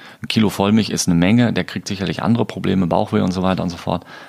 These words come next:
aber er wird keine Vergiftungssymptome bekommen. Bei hundert Gramm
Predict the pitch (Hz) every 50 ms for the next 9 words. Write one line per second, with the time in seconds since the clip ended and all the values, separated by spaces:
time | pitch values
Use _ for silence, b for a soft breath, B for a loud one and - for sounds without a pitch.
0 | B B B - 92 87 85 85 82 87 85 - - 90 90 85 80 - 82 82
1 | - - 87 82 - - - - - 85 82 80 80 80 85 - - - - -
2 | _ _ B B B B B B B B B B 90 87 90 92 95 - - -
3 | - - _ _ _ _ _ - 98 104 107 110 104 - - - 90 90 92 90
4 | 90 90